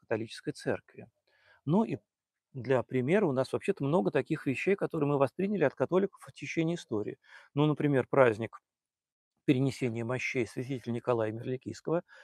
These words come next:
<clears throat> в Бар из, а, из Мирликийских. Это праздник католической церкви, который очень прижился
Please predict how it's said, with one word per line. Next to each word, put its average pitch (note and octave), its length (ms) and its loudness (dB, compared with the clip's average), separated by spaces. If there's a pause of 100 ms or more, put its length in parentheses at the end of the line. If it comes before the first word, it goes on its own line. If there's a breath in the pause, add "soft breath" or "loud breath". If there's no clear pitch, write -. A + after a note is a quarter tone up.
(300 loud breath)
<clears throat> - 500 2
в C#3 320 2
Бар B2 440 6 (160)
из, - 240 -8
а, A#2 280 -2 (560)
из C3+ 200 -6 (120)
Мирликийских. C#3+ 720 -2
Это E3+ 160 -2
праздник C3 480 2 (240 soft breath)
католической F#3+ 680 4
церкви, F3+ 500 2
который E3 500 0 (320 soft breath)
очень E3 340 4
прижился B2 640 -2